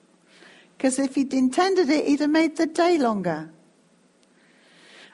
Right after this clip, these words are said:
Um, if you want to talk to me about busyness and ask about bricks in a bucket,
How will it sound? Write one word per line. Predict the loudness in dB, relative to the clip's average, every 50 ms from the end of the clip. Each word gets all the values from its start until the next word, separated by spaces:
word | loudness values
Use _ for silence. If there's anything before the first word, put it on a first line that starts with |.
| _
Um, | -2 0 0 -2 -4 -6
if | -10 -12 -4
you | -2 -2
want | -2 -2 -4
to | -8
talk | -4 -2 -2 -2
to | -2
me | -4
about | -2 -2 -2 -2 -4
busyness | -6 -6 -6 -4 -6 -6 -6 -6 -6
and | -6 -6
ask | -6 -6 -10 -8
about | -8 -6 -6 -6 -6
bricks | -6 -8 -6 -8 -8 -6 -6
in | -6
a | -4
bucket, | -2 -4 -4 -4 -6 -12 -14 -14 -14 -14 -18 -20